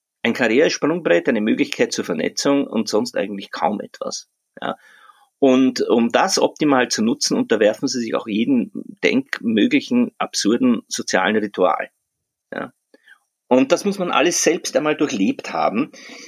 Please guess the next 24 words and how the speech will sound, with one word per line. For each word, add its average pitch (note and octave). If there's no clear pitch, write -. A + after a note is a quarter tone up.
Ja, A2
denn C#3
wie B2+
gesagt, -
äh, G#2
viele D#3+
meiner B2
Kollegen, B2+
äh, A2
waren -
dort B2
meine A#2
besten A2+
Freunde, A3+
ja, -
und B2+
wir G#2+
waren G2+
auch -
privat G#2
zusammen D3
und B2
wir B2
sind A2+